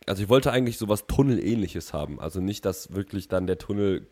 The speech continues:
komplett mein, mein, so was mein Ohr, Ohrläppchen so zur Hälfte fehlt. Wo ist der Name entfallen? Sondern halt einfach so dieses, dieses Imitat davon, also dass du einfach so einen, so einen, so einen schwarzen Plug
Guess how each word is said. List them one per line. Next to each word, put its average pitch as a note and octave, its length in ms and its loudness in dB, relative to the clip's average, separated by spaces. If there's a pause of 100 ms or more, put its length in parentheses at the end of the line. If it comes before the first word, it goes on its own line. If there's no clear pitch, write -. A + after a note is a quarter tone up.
komplett G2 480 0
mein, D2+ 480 -6
mein, E2 140 -6
so F2+ 120 -4
was E2 160 -10
mein F#2 100 -6
Ohr, A2 440 0 (1800)
Ohrläppchen C3 640 2
so A2+ 120 -4
zur A2+ 180 -2
Hälfte A#2 260 0
fehlt. C#3+ 360 -2 (420)
Wo - 120 -20
ist - 120 -18
der D2+ 80 -10
Name E2+ 280 -6
entfallen? D2+ 400 -10 (460)
Sondern F#2 280 0
halt F#2+ 100 0
einfach F#2+ 280 0
so F#2+ 140 0
dieses, F2 420 -4
dieses E2+ 280 -6
Imitat F#2 520 -2
davon, D#2+ 300 -4
also D#2 140 -4
dass D2+ 120 -10
du - 60 -8
einfach D#2 200 -10
so - 120 -12
einen, C#2 180 -12 (320)
so - 140 -14
einen, D2+ 80 -8
so D2+ 80 -10
einen D2 100 -10
schwarzen E2 380 -8
Plug - 300 -6